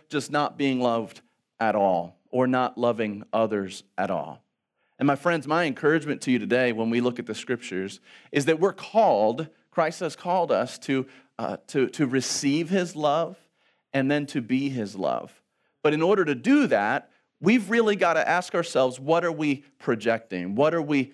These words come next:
sending out? And what did we receive? We received pure love from God. But man has a habit, mankind has a habit of adding things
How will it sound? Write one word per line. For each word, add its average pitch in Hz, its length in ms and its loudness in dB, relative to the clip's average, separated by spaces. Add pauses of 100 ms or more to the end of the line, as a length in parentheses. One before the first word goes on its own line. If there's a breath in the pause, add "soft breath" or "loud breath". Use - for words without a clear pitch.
(160 loud breath)
sending 113 480 -2
out? 95 340 -2
And 170 160 2
what 196 80 4
did 208 140 -2
we 208 100 -4
receive? 175 580 -8
We 220 120 6
received 220 420 2
pure 247 240 4
love 220 260 2
from 113 200 -6
God. - 280 -8 (840)
But 139 200 2
man 160 360 2
has 139 200 -2
a 135 60 -2
habit, 123 560 -2 (560)
mankind 120 680 -2
has 139 120 2
a 127 60 0
habit 123 560 -2 (120)
of 110 460 0 (320)
adding 123 400 -2
things - 680 -10